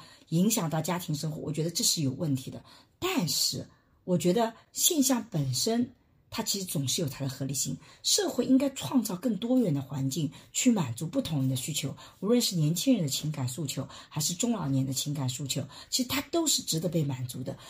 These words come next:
当社会给予这样宽容的环境的时候，你就会发现有各种各样的新的群体出现，你就会有各种各样新的产品出现，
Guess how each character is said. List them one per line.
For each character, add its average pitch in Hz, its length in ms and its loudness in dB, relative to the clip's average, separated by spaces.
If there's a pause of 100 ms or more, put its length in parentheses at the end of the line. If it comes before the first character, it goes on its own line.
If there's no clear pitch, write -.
(160)
当 349 280 4
社 - 200 2
会 277 140 2
给 262 160 0
予 240 80 2
这 269 100 0
样 202 140 4
宽 - 240 -4
容 220 100 4
的 180 60 2
环 131 260 0
境 196 140 -4
的 170 80 0
时 - 100 -2
候， 135 140 -6 (240)
你 - 80 -2
就 240 60 -2
会 269 80 6
发 240 120 2
现 233 160 0
有 156 100 2
各 269 180 0
种 156 160 0
各 135 80 -4
样 147 120 -2
的 135 220 -2 (220)
新 - 280 6
的 220 80 6
群 156 220 -4
体 151 100 -10
出 - 140 -8
现， 147 180 0
你 139 60 0
就 160 100 -2
会 175 140 -4
有 147 80 0
各 185 140 -6
种 147 100 -4
各 131 80 -6
样 143 80 -2
新 190 180 -4
的 180 60 -2
产 135 220 -4
品 127 120 -6
出 - 120 -12
现， - 200 -6